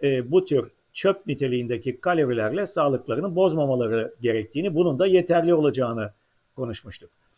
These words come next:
Şimdi bu videodaki konumuz yulaf.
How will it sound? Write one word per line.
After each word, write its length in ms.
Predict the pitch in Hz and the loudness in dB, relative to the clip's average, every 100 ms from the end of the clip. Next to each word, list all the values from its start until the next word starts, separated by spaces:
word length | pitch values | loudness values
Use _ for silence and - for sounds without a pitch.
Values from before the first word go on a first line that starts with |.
| _ | _
Şimdi 320 | - 196 120 139 | -12 -8 -4 0
bu 140 | 247 | 2
videodaki 540 | 247 190 160 135 190 | 2 4 2 2 -2
konumuz 560 | 185 185 185 233 233 - _ | -2 -2 0 -2 -4 -14 _
yulaf. 480 | 117 143 131 101 - | 2 4 4 2 -10